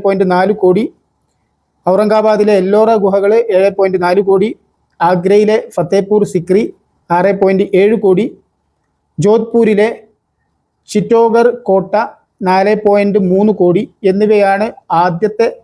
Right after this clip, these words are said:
പത്ത് സ്ഥാനങ്ങളിലുള്ള പൈതൃക കേന്ദ്രങ്ങൾ. ഇതിലെ ആദ്യത്തെ പത്ത് കേന്ദ്രങ്ങളിൽ സൗത്ത് ഇന്ത്യയിൽ നിന്ന് തമിഴ്നാട്ടിലെ മഹാബലിപുരം ക്ഷേത്രം മാത്രമാണ് ഉൾപ്പെട്ടിരിക്കുന്നത്. അത് തന്നെ, രണ്ടായിരത്തി ഇരുപത്തൊന്നിൽ രണ്ടാം സ്ഥാനത്തായിരുന്നു മഹാബലിപുരം ക്ഷേത്രം.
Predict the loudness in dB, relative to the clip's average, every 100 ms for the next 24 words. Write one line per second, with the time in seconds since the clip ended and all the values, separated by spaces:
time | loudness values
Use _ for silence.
0 | _ -6 -6 -4 -4 -4 -6 -4 0 0
1 | 0 0 0 2 0 -2 -4 _ _ _
2 | -4 0 0 0 0 0 0 0 0 -2
3 | -4 -6 -2 0 2 2 0 2 0 -2
4 | -2 -2 -4 -4 -2 0 0 0 0 0
5 | -4 -6 -4 -2 0 2 2 0 -2 -2
6 | -2 -6 -4 -2 0 0 2 2 2 2
7 | 2 0 -2 -2 0 -2 -2 -2 -2 -2
8 | -2 -2 0 -2 -2 -6 _ _ _ _
9 | -4 -2 0 0 0 -2 -4 -8 -18 _
10 | _ _ _ _ _ _ _ _ -4 0
11 | 2 2 0 0 0 0 0 0 -2 0
12 | 0 -2 -2 -4 -2 -2 -2 0 0 0
13 | -2 -4 0 0 0 -2 -4 -2 -4 -6